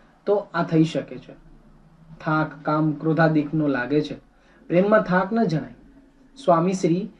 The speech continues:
દરેકને પ્રેમથી મળે છે અને વાતો કરે છે, તે જ ચમત્કાર છે.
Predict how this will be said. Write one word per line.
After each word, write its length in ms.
દરેકને 400
પ્રેમથી 440
મળે 240
છે 100
અને 100
વાતો 360
કરે 240
છે, 220
તે 100
જ 100
ચમત્કાર 520
છે. 180